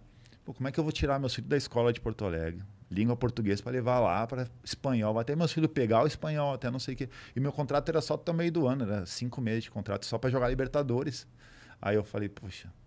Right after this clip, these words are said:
não dá pra levar, né, cara?" Daí me ficou, ficaram em Porto Alegre. Daí, tipo, eles faziam um bate e volta.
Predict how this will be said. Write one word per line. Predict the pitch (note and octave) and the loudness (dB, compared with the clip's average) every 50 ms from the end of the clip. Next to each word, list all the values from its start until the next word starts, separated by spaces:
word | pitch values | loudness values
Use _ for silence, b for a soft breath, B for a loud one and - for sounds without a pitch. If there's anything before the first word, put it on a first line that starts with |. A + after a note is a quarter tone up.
| - - - | -20 -14 -10
não | C#3 E3+ | -6 -4
dá | A3+ - - | -2 -2 -2
pra | - B2 A2 | -2 -2 -2
levar, | G#2+ G#2+ G2 F#2+ F#2 F2+ F2+ | -2 -2 -2 -2 -2 -4 -4
né, | F2+ F#2 F2+ | -6 -6 -8
cara?" | - - E2+ E2 | -8 -6 -6 -4
Daí | E2 F#2 F#2+ A2 | -2 -2 0 0
me | A#2 | 0
ficou, | A#2 - - C3+ C#3 C#3 A#2+ B B B B B B | -2 0 0 0 0 0 -2 B B B B B B
ficaram | - - - C3+ B2+ C3+ | -14 -2 2 4 4 4
em | C#3 | 4
Porto | - D#3 D3 - | 2 2 4 6
Alegre. | D#3+ D#3 D3 C3 B2+ | 6 6 6 6 6
Daí, | B2 B2 C3 | 4 4 4
tipo, | A#2+ - - - - D3 | 2 -2 -6 -4 0 0
eles | C#3 B2+ | 0 4
faziam | - D3+ D3 C3 D3+ D#3 | 4 4 6 6 4 4
um | D#3+ | 6
bate | E3 E3 E3 - F3+ | 6 6 6 4 4
e | D#3 | 6
volta. | E3+ E3 E3 E3 E3 A#2+ G#2+ F#2+ | 8 8 8 8 6 2 -4 -4